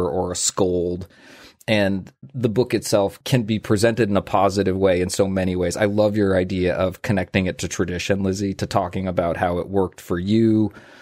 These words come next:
maybe how it was gifted to you at some point and you found it so useful. I think that there's something really powerful about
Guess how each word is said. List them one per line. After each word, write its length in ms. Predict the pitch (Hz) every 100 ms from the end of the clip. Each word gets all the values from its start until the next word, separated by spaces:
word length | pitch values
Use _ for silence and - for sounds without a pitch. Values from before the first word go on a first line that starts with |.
| - - - -
maybe 320 | 120 98 95
how 460 | 98 90 85 82 - _ -
it 120 | 113
was 120 | 98
gifted 400 | - 104 107 90
to 60 | 92
you 320 | 95 107 107
at 100 | 101
some 220 | 113 104
point 500 | - 110 104 101 - 107
and 360 | 92 87 87
you 120 | 104
found 320 | 98 104 95 98
it 100 | -
so 160 | 90
useful. 760 | 85 98 107 - - 107 101 - - - - _ _ _ -
I 80 |
think 220 | 113 127 131
that 100 | 113
there's 140 | 104
something 260 | 120 107 107
really 220 | 101 98
powerful 880 | - 101 110 117 98 92 87 90 -
about 640 | - 95 95 95 90 90 71